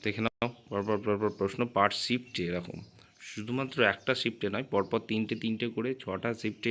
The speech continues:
এরকমভাবে কিন্তু প্রশ্ন আউট হয়ে গেছে পরপর। দেখতে পাচ্ছ, দেখো, অ্যান্সার সহ, ঠিক আছে, এ দেখো, অ্যান্সার সহ কিন্তু এইভাবে, এইভাবে WhatsApp-এ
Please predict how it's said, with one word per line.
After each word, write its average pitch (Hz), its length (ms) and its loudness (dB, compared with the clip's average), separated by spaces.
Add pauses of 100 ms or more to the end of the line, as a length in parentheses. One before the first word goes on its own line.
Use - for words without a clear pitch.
এরকমভাবে 101 540 0 (100)
কিন্তু 92 240 -4 (640)
প্রশ্ন 98 220 -6 (100)
আউট 90 180 0
হয়ে 82 140 2
গেছে - 180 -8 (120)
পরপর। 95 260 2 (100)
দেখতে - 220 -2
পাচ্ছ, 104 140 0 (100)
দেখো, 90 180 -2
অ্যান্সার 87 380 0 (280)
সহ, 104 200 0 (1700)
ঠিক 127 200 -6
আছে, - 120 -10 (120)
এ - 80 -10
দেখো, 85 200 -6
অ্যান্সার 101 340 0 (100)
সহ 101 140 4 (200)
কিন্তু 101 260 -2 (460)
এইভাবে, 104 320 2
এইভাবে 98 220 4 (120)
WhatsApp-এ 98 420 -6